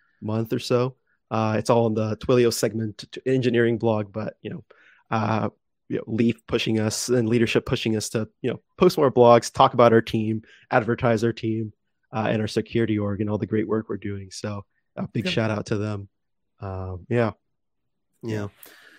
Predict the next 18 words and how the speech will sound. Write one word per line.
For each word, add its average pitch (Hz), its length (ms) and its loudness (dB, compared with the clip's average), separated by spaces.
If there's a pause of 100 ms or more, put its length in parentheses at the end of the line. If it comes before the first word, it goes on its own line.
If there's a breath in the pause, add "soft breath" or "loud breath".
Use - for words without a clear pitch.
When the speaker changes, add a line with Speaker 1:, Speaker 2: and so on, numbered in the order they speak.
(680 loud breath)
Speaker 2:
Yeah. 190 340 8 (100)
And, 196 240 -8
well, 196 400 6
maybe 190 240 4
let's 185 220 2
dive 160 300 2
into 147 640 -2
the 143 120 -8
actual 143 320 -4
A 139 120 -8
P 139 140 -6
I 139 100 0
stuff. 143 280 -8
I 143 60 -4
mean, 151 160 -2
we 180 100 -4
talked 202 480 -2
about, 151 520 0